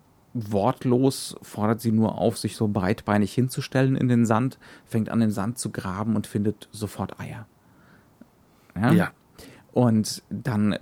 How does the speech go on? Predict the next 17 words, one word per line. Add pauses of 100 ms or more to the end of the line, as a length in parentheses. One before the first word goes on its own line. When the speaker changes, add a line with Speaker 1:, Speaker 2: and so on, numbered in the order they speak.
Speaker 1:
ziehen
sie
ein
bisschen
weiter.
Das
Ganze
ist
stark
als
Montagesequenz
inszeniert. (400)
Und (320)
sie (140)
kommen (140)
so
einem